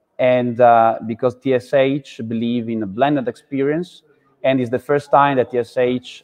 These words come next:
uh, start, uh, with education from education. Eh, siamo molto contenti di annunciare questa partnership con Accademia Italiana proprio perché, eh, crediamo, eh, che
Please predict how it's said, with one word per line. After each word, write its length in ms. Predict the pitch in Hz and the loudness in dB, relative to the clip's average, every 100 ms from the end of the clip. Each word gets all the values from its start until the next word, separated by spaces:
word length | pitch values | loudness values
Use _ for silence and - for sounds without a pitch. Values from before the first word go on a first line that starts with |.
| - | -6
uh, 280 | 113 113 113 - | -2 0 -2 -10
start, 540 | - - 143 127 - - _ - | -8 2 4 4 0 -14 _ 0
uh, 160 | 123 117 | 2 2
with 300 | 127 190 190 | 2 0 0
education 720 | 139 131 135 131 123 147 139 - | -2 -2 -2 -2 -4 -8 -10 -12
from 340 | _ 135 120 - | _ 2 2 -4
education. 680 | 117 101 104 95 - - - _ _ _ _ _ | -8 -6 -8 -10 -12 -20 -20 _ _ _ _ _
Eh, 160 | 123 123 | 2 2
siamo 200 | 147 147 | 2 4
molto 260 | 156 151 | 4 4
contenti 440 | 147 143 139 143 120 | 2 0 2 -2 0
di 80 | 127 | 0
annunciare 420 | 123 120 127 117 | 0 2 2 0
questa 240 | 117 123 | -4 -2
partnership 500 | - 131 127 117 120 | 2 2 2 -6 -6
con 140 | 110 113 | -6 -4
Accademia 360 | 117 113 123 | -4 -4 -4
Italiana 460 | 123 147 127 127 131 | -4 -2 0 0 -2
proprio 300 | 123 117 113 | -4 -6 -2
perché, 540 | 117 117 127 123 - _ _ - | -4 0 -2 -2 -6 _ _ -6
eh, 340 | 120 117 117 | -2 -2 -2
crediamo, 880 | - 131 117 147 147 113 107 104 110 | -6 -6 0 4 4 2 -2 -4 -4
eh, 480 | 117 110 107 107 104 | -2 0 2 0 -2
che 480 | - 123 120 117 117 | -4 0 0 0 -2